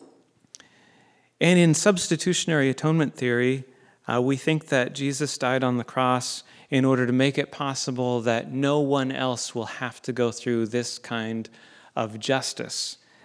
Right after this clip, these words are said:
ever again. But substitutionary atonement theory is not the only way of thinking about what Jesus has done.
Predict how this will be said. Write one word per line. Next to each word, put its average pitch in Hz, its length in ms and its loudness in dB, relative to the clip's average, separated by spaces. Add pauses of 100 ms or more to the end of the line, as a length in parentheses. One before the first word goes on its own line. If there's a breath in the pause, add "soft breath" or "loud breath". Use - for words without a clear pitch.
(140 soft breath)
ever 117 280 -4
again. 113 560 -4 (1500 soft breath)
But 147 280 4
substitutionary 170 680 0
atonement 151 400 2
theory 123 260 0
is 117 140 -2
not 127 180 0
the 131 100 -4
only 131 200 2
way 123 120 4
of 117 80 0
thinking - 240 -8
about 120 160 -2
what 120 160 -6
Jesus 135 360 -8
has 113 200 -8
done. 117 440 -6